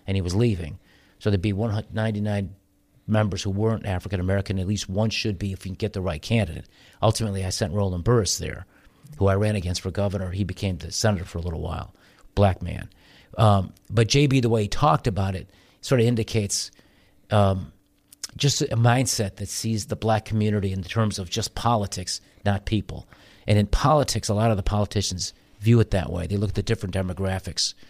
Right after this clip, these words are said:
uh, as opposed to just, like, a guy in the street that you might know and you might have an affinity for, and you might think, "Well, that's a life experience that person has. I shared that life experience myself. And hey, now all of a sudden,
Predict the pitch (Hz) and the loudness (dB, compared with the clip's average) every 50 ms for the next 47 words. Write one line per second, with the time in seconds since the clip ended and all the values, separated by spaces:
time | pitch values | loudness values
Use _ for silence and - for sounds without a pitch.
0 | - - - - - - - - - 92 95 92 87 101 95 98 - - 107 101 | -20 -20 -20 -20 -20 -20 -10 -2 2 4 4 4 2 0 -2 -2 -2 0 -2 -2
1 | - - 85 - 95 - - 95 87 - 104 98 90 104 104 104 104 95 92 - | -2 -4 -6 -4 -4 -2 -2 -4 -4 -4 -4 -2 0 0 0 0 -2 -4 -4 -6
2 | - - 117 107 - 90 - - 101 85 98 98 95 - 90 101 98 101 101 95 | -6 -4 -4 -4 -6 -6 -10 -8 -6 -4 -4 -4 -4 -4 -6 -4 -2 -2 -2 -4
3 | 92 92 95 101 101 95 92 82 90 87 - - - 117 107 98 92 92 - - | -4 -4 -4 -4 -4 -4 -4 -6 -6 -8 -8 -4 -2 -2 -2 -2 -4 -6 -6 -4
4 | - 95 90 90 90 - - - - - - - _ - - 95 95 90 95 101 | -2 0 0 0 -2 -4 -8 -18 -20 -20 -20 -18 _ -4 0 2 2 4 4 2
5 | 98 101 - 110 104 - 98 101 90 104 117 - - 107 104 107 98 - 98 - | 0 0 0 -2 -2 0 -2 -2 0 0 0 0 0 -2 -2 -2 -4 -4 -8 -12
6 | - - - 107 101 95 95 87 - - 101 107 - - 123 107 - - 90 85 | -10 -4 -2 0 0 0 -2 -2 -2 -2 -2 0 2 2 2 2 0 -2 -4 -4
7 | 87 90 90 82 - - - - - - - - - 123 120 - - - 123 110 | -4 -4 -2 -4 -6 -6 -10 -20 -20 -20 -8 -2 0 0 0 0 0 0 0 0
8 | 98 110 101 90 98 101 98 - - - - - 110 104 95 92 - - 92 87 | 0 0 -2 -2 -2 -6 -6 -8 -12 -10 -4 -2 0 0 0 -2 -4 -4 -6 -6
9 | 85 - - - 143 120 98 90 - - - - - - - - 110 107 131 139 | -4 -4 -2 -2 -2 -2 -4 -6 -10 -16 -20 -20 -20 -14 -6 -2 0 2 2 2
10 | 123 113 127 131 123 113 107 107 107 107 104 - - 127 127 117 98 | 2 0 0 0 0 -2 -2 -2 -2 -2 -4 -4 -2 -4 -4 -6 -8